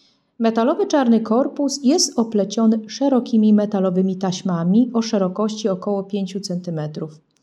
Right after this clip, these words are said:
tworząc wzór kraty w celu dodatkowego wzmocnienia konstrukcji. W miejscach przecinania się taśm wbito metalowe ćwieki o średnicy około dwóch centymetrów.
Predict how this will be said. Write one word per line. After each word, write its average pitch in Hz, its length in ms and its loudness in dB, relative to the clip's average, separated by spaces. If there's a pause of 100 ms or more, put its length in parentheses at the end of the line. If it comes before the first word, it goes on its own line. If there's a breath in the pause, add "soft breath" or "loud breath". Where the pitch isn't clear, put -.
(600 soft breath)
tworząc 190 480 -2
wzór 202 420 2
kraty 180 600 0
w 220 80 -10
celu 202 260 -2
dodatkowego 190 720 0
wzmocnienia 175 640 0
konstrukcji. 151 720 -12 (880 soft breath)
W 202 80 -8
miejscach 294 460 2
przecinania 247 560 2
się 196 260 0
taśm 220 440 2
wbito 220 380 2
metalowe 208 520 2
ćwieki 190 540 0
o 170 60 0
średnicy 180 540 -2
około 170 300 -2
dwóch 165 240 -8
centymetrów. 143 800 -8